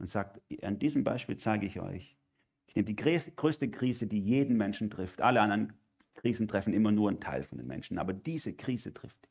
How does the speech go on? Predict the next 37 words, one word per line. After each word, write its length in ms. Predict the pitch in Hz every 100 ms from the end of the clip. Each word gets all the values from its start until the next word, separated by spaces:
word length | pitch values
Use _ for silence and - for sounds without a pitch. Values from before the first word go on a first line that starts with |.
| _
jeden. 360 | 90 85 - - _ _ _ _ _ _ _ _
Die 80 | -
Todeskrise, 560 | 92 85 - - 76 73
denn 160 | 80
jeder 220 | 85 90
muss 160 | 82 73
sterben. 400 | - 78 73 71 _ _ _ _ _ - - - -
Und 180 | 90 90
ich, 180 | 90 - - -
ich, 200 | 92 - -
ich 160 | -
besiege 560 | 104 - - 180 143 123
diese 600 | - - 175 170 - 90
Krise, 440 | - 110 101 -
um 120 | 82
dir 180 | 98 107
zu 160 | - 104
zeigen, 400 | - 98 95 90
es 140 | 85
kann 200 | - 92
nichts 340 | 117 - - 110
mehr 160 | 110
kommen 360 | 110 113 101 95
in 100 | 82
deinem 260 | 85 95
Leben, 300 | 92 101 92
was 180 | 85 - -
ich 220 | 101 -
nicht 200 | 95 -
im 140 | 92
Griff 300 | 90 87 -
hab, 240 | 87 - - _ _ _ _ _
was 180 | - 87
ich 160 | 101 -
nicht 180 | 98 -
hinkrieg. 580 | 90 95 90 - - _ _ _ _ _ _ _ _ _ _ _ _ -
Jona 540 | 104 107 104 95